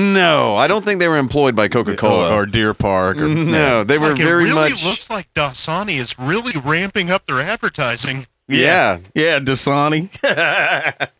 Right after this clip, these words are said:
Speaker 1: Oh, man. It, but
Speaker 2: Ramping that shit up.
Speaker 1: I wouldn't have bought a, any water from them anyway because, well, A, I usually have my own, and B, none of them look trustworthy to be giving money for anything.
Speaker 2: Right.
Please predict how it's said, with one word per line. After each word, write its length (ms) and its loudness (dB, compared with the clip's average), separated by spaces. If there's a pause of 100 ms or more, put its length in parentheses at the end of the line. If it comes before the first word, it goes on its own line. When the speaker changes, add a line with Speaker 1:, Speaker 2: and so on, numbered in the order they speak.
(120)
Speaker 1:
Oh, 360 2
man. 380 0
It, 200 -2
but 180 0 (220)
Speaker 2:
Ramping 400 0
that 180 -2
shit 200 0
up. 240 -2 (160)
Speaker 1:
I 80 2
wouldn't 240 2
have 140 0
bought 180 4
a, 320 4
any 180 2
water 300 2
from 200 -2
them 260 2
anyway 380 2
because, 760 -2
well, 220 2
A, 280 4
I 60 0 (240)
usually 360 0
have 120 2
my 180 2
own, 500 0
and 260 -2
B, 400 0 (260)
none 300 2
of 140 0
them 240 0
look 220 2 (500)
trustworthy 920 -2 (520)
to 80 -8
be 240 0
giving 380 0
money 460 2 (200)
for 200 0
anything. 460 0
Speaker 2:
Right. 260 -2